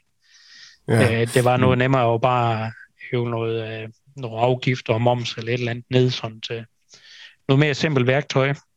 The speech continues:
Speaker 1: Ja. Men
Speaker 2: Så,
Speaker 1: det
Speaker 2: så
Speaker 1: er
Speaker 2: var
Speaker 1: vel
Speaker 2: det
Speaker 1: også inflationsskabende, hvis, hvis regeringerne gør det. Altså, så er vi vel i gang med, med det, man her kalder løninflation, hvis man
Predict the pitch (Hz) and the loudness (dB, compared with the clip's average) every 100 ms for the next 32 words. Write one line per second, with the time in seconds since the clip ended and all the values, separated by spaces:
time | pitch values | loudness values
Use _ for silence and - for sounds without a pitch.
0 | _ _ _ - - 110 117 - - _ | _ _ _ -10 -2 0 0 -4 -14 _
1 | _ _ - - - - - - - - | _ _ -20 -20 -20 -18 -18 -2 2 4
2 | 120 117 - 110 113 117 117 110 101 - | 6 6 6 4 4 4 2 4 0 2
3 | 123 92 - 101 98 104 90 92 - 98 | 2 2 0 -2 0 0 0 -2 -6 -6
4 | 101 95 101 92 110 101 87 87 85 107 | -4 -2 -2 2 2 2 0 -4 -2 -2
5 | 104 104 98 98 - 92 98 117 104 104 | 0 2 0 -2 -8 -6 -4 0 2 2
6 | 104 95 90 98 95 92 90 95 90 98 | 2 0 0 0 0 0 0 -2 -2 0
7 | 90 90 85 101 92 87 98 95 95 87 | 0 -2 -2 -2 0 0 0 0 -2 -6
8 | - 98 90 65 _ _ _ - - 92 | -2 -2 -2 -6 _ _ _ -18 -6 -2
9 | 95 90 87 82 | 0 2 0 -2